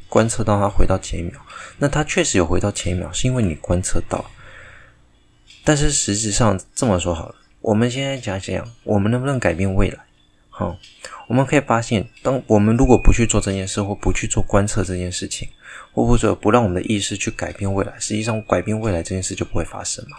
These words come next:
那我们能不能改变未来呢？实际上，其实实际上还是没有可能，因为在量子力学中，哈，我们为了解决祖父悖论这个问题，科学家们提出了多重宇宙论嘛，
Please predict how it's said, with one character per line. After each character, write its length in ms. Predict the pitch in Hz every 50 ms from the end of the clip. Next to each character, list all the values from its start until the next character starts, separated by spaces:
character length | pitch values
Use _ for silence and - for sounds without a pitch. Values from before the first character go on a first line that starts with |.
| - _ _ _ _ _ _ - - - - - - - - -
那 80 | 208 180
我 140 | - 127 113
们 120 | 113 123
能 100 | 143 156
不 60 | 170 180
能 100 | 180 151
改 120 | 101 95
变 180 | 92 - 120 117
未 100 | 113 101
来 140 | 87 87
呢？ 160 | 87 87 90 90
实 140 | - - 101
际 80 | 110
上， 180 | 117 120 - 90
其 160 | - - 95
实 60 | 92
实 120 | 87 - -
际 100 | 95 92
上 160 | 95 104 98
还 240 | - - - 90 95
是 160 | 92 - -
没 140 | 123 107 92
有 100 | 92 95
可 180 | - - - - -
能， 100 | - - - _ - - - - - - -
因 80 | 156 175
为 60 | 175
在 100 | - 170
量 220 | 165 165 170 151 120
子 160 | - - 87
力 180 | 87 101 104 95
学 200 | 87 87 85 85
中， 200 | - - 85 82
哈， 240 | 80 90 85 87 - _ - - - -
我 80 | - 104
们 140 | 104 113 123
为 120 | 139 151
了 80 | 135 117
解 220 | - - 92 82
决 220 | 73 - 90 87 87
祖 240 | - - 90 85
父 200 | 78 - 117 113 -
悖 120 | - 104 98
论 140 | 95 92
这 80 | 90 92
个 80 | 90 87
问 180 | 92 92 90 -
题， 260 | - - - - - - - - - - - -
科 160 | - - 139
学 120 | 127 123 113
家 100 | 120 117
们 180 | 113 104 90
提 160 | - - 90
出 200 | 85 - - 98
了 80 | 92 90
多 180 | - 95 95 95
重 180 | - 92 85
宇 120 | 82 - -
宙 180 | - 90 90
论 180 | 82 90 90 85
嘛， 160 | - - -